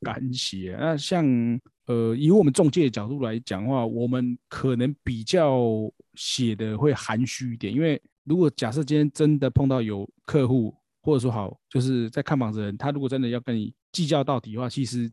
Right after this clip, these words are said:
这个会真的会有涉及广告不实的问题，因为他可能比如说可以举证说，哎，你这个上面写的这个广告用词是不对的，为什么？因为我去试过怎么样，是没有办法这样，那就会有问题。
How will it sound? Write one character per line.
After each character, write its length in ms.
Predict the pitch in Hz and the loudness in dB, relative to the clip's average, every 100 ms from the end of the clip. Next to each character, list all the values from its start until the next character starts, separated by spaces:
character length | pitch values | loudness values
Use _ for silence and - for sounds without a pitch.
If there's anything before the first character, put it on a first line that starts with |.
| _ | _
这 140 | - | -4
个 200 | 151 127 123 | 0 0 0
会 180 | 143 | -2
真 160 | 135 147 | 0 2
的 60 | 135 | 2
会 100 | 139 | 2
有 160 | 107 | 0
涉 220 | 110 151 | 0 -2
及 200 | 113 113 | 0 -4
广 200 | 104 101 | -6 -6
告 120 | 113 117 | -4 -6
不 140 | 113 | -6
实 140 | - | -12
的 100 | - | -14
问 100 | 110 | -8
题， 60 | 127 | -2
因 80 | 170 | 2
为 160 | 160 | 2
他 160 | 131 143 | 0 -4
可 140 | - | -4
能 40 | 107 | -4
比 120 | 110 | -4
如 60 | 117 | -6
说 100 | 123 | -4
可 100 | 127 | -4
以 40 | |
举 200 | - - | -4 -8
证 180 | 131 117 | -6 -4
说， 120 | 120 | -4
哎， 120 | 120 | 0
你 140 | 117 98 | 0 0
这 100 | 123 | -4
个 240 | 120 110 - _ | -4 -4 -10 _
上 200 | - 147 | -4 -2
面 80 | 131 | 0
写 160 | - | -2
的 140 | 101 104 | -6 -6
这 100 | 123 | -6
个 380 | 120 107 101 101 - | -6 -6 -6 -10 -8
广 140 | 104 | -4
告 80 | 131 | 0
用 160 | 135 | 0
词 180 | 120 110 | -2 -6
是 320 | 107 127 113 - _ _ _ | -2 -2 -2 -6 _ _ _
不 80 | - | -2
对 220 | 107 117 | 2 0
的， 160 | 98 95 - _ _ - | -2 -10 -14 _ _ -4
为 120 | 135 | -4
什 100 | 110 | -4
么？ 140 | 101 | -4
因 100 | 123 | 0
为 240 | 135 123 107 - | 2 0 -2 -6
我 180 | 110 104 | -6 -4
去 260 | 131 113 | -4 -4
试 240 | 110 - 123 | -4 -4 -4
过 200 | 127 113 | -4 -4
怎 120 | 107 | -4
么 60 | |
样， 180 | 110 104 - - | -6 -6 -14 -10
是 180 | 135 | -6
没 160 | 117 117 | -2 -2
有 80 | 117 | -2
办 160 | 123 | -2
法 140 | 101 98 | -4 -10
这 80 | 104 | -10
样， 100 | 113 | -8
那 160 | 127 - - | -10 -10 -16
就 260 | - 127 113 | -10 -6 -2
会 160 | 131 | -2
有 100 | 113 | -2
问 240 | 98 113 | -4 -4
题。 120 | 98 | -6